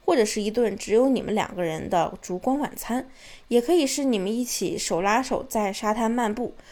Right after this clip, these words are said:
活动呢，其实是次要的，重要的是要花时间来锁住对方的情感。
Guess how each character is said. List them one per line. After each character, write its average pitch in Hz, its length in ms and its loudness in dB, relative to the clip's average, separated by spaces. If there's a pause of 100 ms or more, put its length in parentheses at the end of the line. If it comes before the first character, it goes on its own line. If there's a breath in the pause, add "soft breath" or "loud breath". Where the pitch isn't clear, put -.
(320 loud breath)
活 220 280 8
动 381 180 6
呢， 202 160 2
其 214 180 -2
实 247 120 0
是 247 120 -2
次 269 240 -2
要 247 220 6
的， - 160 -4 (220 loud breath)
重 370 160 4
要 262 100 6
的 214 100 4
是 220 160 0
要 214 140 6
花 254 240 2
时 208 220 -4
间 214 320 -4
来 214 180 2
锁 - 420 -4
住 254 200 -4
对 247 160 2
方 233 200 -4
的 220 220 -2
情 - 340 -4
感。 220 200 2